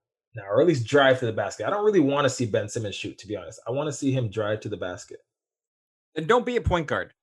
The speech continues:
Speaker 2: Be a power forward. You wanna be a point guard, learn to shoot the ball. It's not hard.
Speaker 1: But he's so big, he doesn't necessarily have to shoot the ball. He just has to get into the lane. I don't
Speaker 2: You
Speaker 1: want
Speaker 2: can't
Speaker 1: Giannis to shoot either.
Speaker 2: You can't be a point guard shooting sixty percent from the line.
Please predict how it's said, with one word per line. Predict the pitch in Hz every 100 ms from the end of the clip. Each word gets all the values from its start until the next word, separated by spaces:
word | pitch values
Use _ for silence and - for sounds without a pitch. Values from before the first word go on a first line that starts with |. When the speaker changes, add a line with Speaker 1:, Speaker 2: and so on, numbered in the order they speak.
| _
Speaker 2:
Be | 151 202
a |
power | 180 170 170
forward. | 139 120 98 - _ _ _ _ _ _ _ _ _ -
You | 151 180
wanna | 220
be | 208
a | 214
point | 180 180
guard, | 180 170
learn | 143 151
to | 135
shoot | 147
the | 135
ball. | 110 92 - _ -
It's | 147
not | 190
hard. | 175 120 - -
Speaker 1:
But | 131
he's | 139 -
so | 170
big, | 160 113 135 117
he | 95 123
doesn't | 139 147
necessarily | 139 - - 139 113
have | 113 110
to | -
shoot | 101 - 120 131
the | 90
ball. | - -
He | 107
just | 117
has | 120 117
to | 107
get | 113 110
into | 120 113 98
the |
lane. | 98 107 101 90 _ _ _ _ _ _ _ _ _ _ -
I | 196
don't |
Speaker 2:
You | 180
Speaker 1:
want | 123
Speaker 2:
can't | 160 165
Speaker 1:
Giannis | 135
to | 120
shoot | - 123
either. | 143 92 123 - _ _ _ _ -
Speaker 2:
You | 175
can't | 170 196 214
be | 220
a | 220
point | 143 143 160
guard | 170 196 202
shooting | - 175 170 165
sixty | 143 - 156 -
percent | 151 151 156 139
from | 143
the |
line. | 113 107 120 160